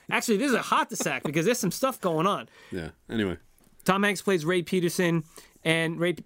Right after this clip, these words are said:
Speaker 1: Ray and his neighbors believe that, um, one of their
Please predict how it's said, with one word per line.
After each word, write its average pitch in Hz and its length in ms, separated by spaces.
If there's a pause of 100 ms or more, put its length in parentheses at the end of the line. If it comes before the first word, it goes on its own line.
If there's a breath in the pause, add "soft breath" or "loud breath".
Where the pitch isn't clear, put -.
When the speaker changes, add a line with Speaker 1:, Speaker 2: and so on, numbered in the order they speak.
Speaker 1:
Ray 196 320
and 180 100
his 175 180 (280)
neighbors 156 360
believe 143 500
that, 139 260 (420)
um, 131 380 (380)
one 165 200
of 143 100
their 139 160